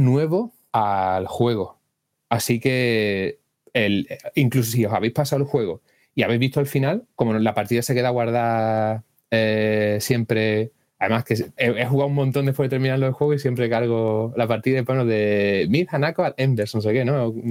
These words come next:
No sé cómo lo habrán puesto en español. Eh, que es la última misión. Así que eso, el, incluso aunque estés ahí en la última misión, pues empezáis y si queréis ver un, un nuevo final, ya,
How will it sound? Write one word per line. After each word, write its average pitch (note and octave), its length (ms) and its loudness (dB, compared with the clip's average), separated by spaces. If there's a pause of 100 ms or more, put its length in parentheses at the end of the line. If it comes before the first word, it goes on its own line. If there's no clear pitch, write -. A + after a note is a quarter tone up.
(840)
No G#2+ 160 4
sé A#2 100 0
cómo A2+ 140 0
lo A2 80 2
habrán A2 140 0
puesto A2+ 180 -2
en - 40 -2
español. G2+ 300 -4 (500)
Eh, A#2+ 160 2
que B2 100 -2
es B2 40 0
la B2+ 60 0
última B2 240 -2
misión. C#3+ 340 -2 (580)
Así - 180 0
que B2+ 100 0
eso, B2 160 -2
el, G#2+ 500 0
incluso C3+ 360 2
aunque B2 140 -2
estés B2+ 240 -4
ahí D3 120 0
en A2+ 40 0
la G#2+ 60 0
última B2 200 0
misión, G3 360 0
pues F#2 120 -4
empezáis E3 540 -2
y A#2+ 120 0
si A#2 140 -2
queréis G#2 220 0
ver A#2 100 0
un, A2+ 400 0
un B2 140 2
nuevo B2+ 160 2
final, G3+ 380 -2 (420)
ya, F#2 260 -2